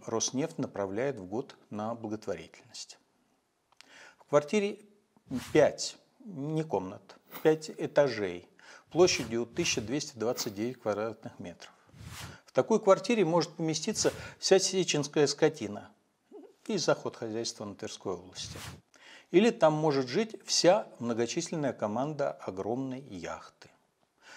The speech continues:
Ну нет, там живет один Игорь Иванович, скромный госслужащий в скромной пятиэтажке. В смысле, в пятиэтажной квартире с хамамом, э, кинотеатром и винной комнатой.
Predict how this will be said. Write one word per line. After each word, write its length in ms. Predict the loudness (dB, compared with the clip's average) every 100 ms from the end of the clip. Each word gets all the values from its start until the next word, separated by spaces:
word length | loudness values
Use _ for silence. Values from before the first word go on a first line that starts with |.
| -20 -4
Ну 120 | 0
нет, 320 | 2 0 -8 -20 0
там 180 | 2 2
живет 420 | 0 0 0 -2 -12 _ _ _
один 420 | 0 0 -2 -4 -6
Игорь 260 | -4 0 0
Иванович, 640 | 0 -4 -8 -12 -12 -8
скромный 720 | -8 -4 0 4 4 2 -2
госслужащий 840 | -2 -4 -4 -6 -8 -8 -8 -8 -8
в 80 | -8
скромной 580 | -6 0 0 0 -2
пятиэтажке. 840 | -6 -8 -10 -10 -10 -10 -8 -8 -10 -14 -16 -10
В 40 | -4
смысле, 340 | 0 0 -2
в 100 | -6
пятиэтажной 580 | -10 -6 -2 0 0 -4
квартире 600 | -2 -2 2 4 4 2 -10 -18 -8
с 100 | -4
хамамом, 720 | 2 6 8 8 4 0 -6 -10
э, 300 | -10 -8 -8 -8
кинотеатром 840 | -8 -6 2 8 8 6 -2 -6 -10 -12
и 340 | -4 -4 -4 -4
винной 320 | -2 0 -2
комнатой. 500 | -4 -4 -4 -14 -18